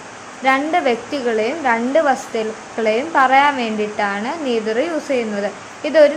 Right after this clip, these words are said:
നെഗറ്റീവ് ആയിട്ടാണ് യൂസ് ചെയ്യുന്നത്. നോക്കിയേ, neither of these pens is red. ഈ പേനകളിൽ രണ്ടും റെഡ് അല്ല എന്നാണ് പറയുന്നത്. നമുക്ക് കാണുമ്പോൾ ഇതൊരു പോസിറ്റീവ് സെന്റൻസ് പോലെ തോന്നും. "These pens is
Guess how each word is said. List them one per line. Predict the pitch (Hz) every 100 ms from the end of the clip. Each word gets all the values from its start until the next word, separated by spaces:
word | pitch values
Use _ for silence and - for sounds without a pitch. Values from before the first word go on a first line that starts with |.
| 320
നെഗറ്റീവ് | 262 247 262 349 359
ആയിട്ടാണ് | 294 254 240 226 247 330
യൂസ് | 285 -
ചെയ്യുന്നത്. | 220 208 196 - - - - 262
നോക്കിയേ, | 269 277 285 - - -
neither | 349 370 349 320
of | 294 247
these | 277 269 -
pens | 247 233 247
is | 233 220
red. | 208 196 - - - - 285
ഈ | 339 294
പേനകളിൽ | 247 254 294 269 226 220 269 311
രണ്ടും | 285 226 226 226 403 - - 269
റെഡ് | 302 320 294
അല്ല | 311 262 226
എന്നാണ് | 226 226 277
പറയുന്നത്. | 349 269 233 214 208 208 - - - - - - - - - - - -
നമുക്ക് | 269 311
കാണുമ്പോൾ | 320 294 254 277 330 262 294 403 - - - - - - 320
ഇതൊരു | 339 349 370
പോസിറ്റീവ് | 302 262 285 330
സെന്റൻസ് | 339 285 262 240
പോലെ | 269 247 226
തോന്നും. | 226 220 226
"These | 247 262 -
pens | 247 233 262
is | 247